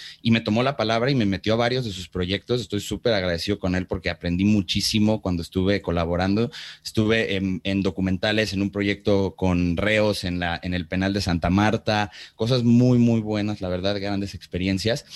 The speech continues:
Y al mismo tiempo, en ese momento de mi vida, ent-, entré a trabajar a una agencia de publicidad. Eh, la verdad es que conocí gente muy cool, increíble, a la que le aprendí también mucho, pero odio la publicidad con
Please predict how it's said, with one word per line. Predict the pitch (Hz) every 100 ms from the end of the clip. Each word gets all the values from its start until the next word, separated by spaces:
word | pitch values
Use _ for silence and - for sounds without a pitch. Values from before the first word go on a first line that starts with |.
| - -
Y | 127
al | 127
mismo | 143 165
tiempo, | 160 156 135 127 185 -
en | 92 95
ese | 92 98
momento | 98 98 92 101
de |
mi | 104 120
vida, | 120 110
ent-, | 117 101 -
entré | 98 92
a | 98
trabajar | 110 101 92 101
a |
una | 147
agencia | 113 113 101 110
de |
publicidad. | - 87 82 - 85 82 - _ _ _ _ _ _
Eh, | 120 107 101
la | 110
verdad | 110 120
es | 123
que |
conocí | - 101 95
gente | 104 104 92
muy | 98 101 113 98 - - - _
cool, | 101 110 123 - _ _
increíble, | - 98 85 90 107 113 123 -
a | 95
la | 92
que | 95
le | 92
aprendí | - 98
también | 110 107 107 110
mucho, | 113 110 131 135
pero | 120 120 123
odio | 98 101 98
la | 92
publicidad | 87 87 80 85
con | 80 82